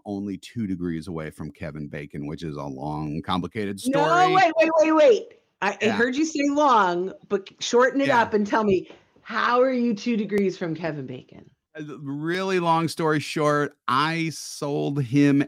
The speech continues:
Speaker 1: a printer when he was making a movie when I worked in computer retail in Chicago, and he came into our store in the Loop.
Speaker 2: And did you meet him?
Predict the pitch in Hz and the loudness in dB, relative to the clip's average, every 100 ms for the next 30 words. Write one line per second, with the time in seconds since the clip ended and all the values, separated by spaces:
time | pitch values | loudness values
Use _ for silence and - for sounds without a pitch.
0 | - 123 123 127 113 - - 131 139 160 | -2 -4 0 0 -2 -10 -10 -2 2 2
1 | 160 151 123 113 107 113 113 127 117 110 | 0 -2 0 0 -2 -2 0 0 -2 -4
2 | 107 113 - 110 104 107 104 110 107 98 | -4 -4 -2 -2 0 0 -2 -2 -2 -2
3 | 98 104 101 101 101 101 - 98 101 98 | -2 -2 0 0 -2 -2 -4 -4 -4 -4
4 | 98 95 95 98 98 - - 98 98 92 | -4 -6 -6 -4 -4 -8 -14 -8 -6 -6
5 | 101 92 - 107 95 90 98 98 - 98 | -6 -8 -6 -6 -4 -4 -4 -6 -8 -6
6 | 95 90 - 90 92 90 - 95 98 98 | -6 -8 -10 -8 -6 -6 -10 -10 -6 -4
7 | 90 85 82 85 82 90 80 90 85 87 | -4 -6 -6 -8 -8 -10 -10 -10 -8 -6
8 | 85 85 82 87 - 82 82 78 80 80 | -8 -8 -10 -10 -10 -8 -8 -10 -10 -10
9 | 76 78 - _ _ - 247 262 262 247 | -10 -12 -14 _ _ -2 0 2 2 2
10 | 226 233 294 381 403 | 2 2 2 2 -2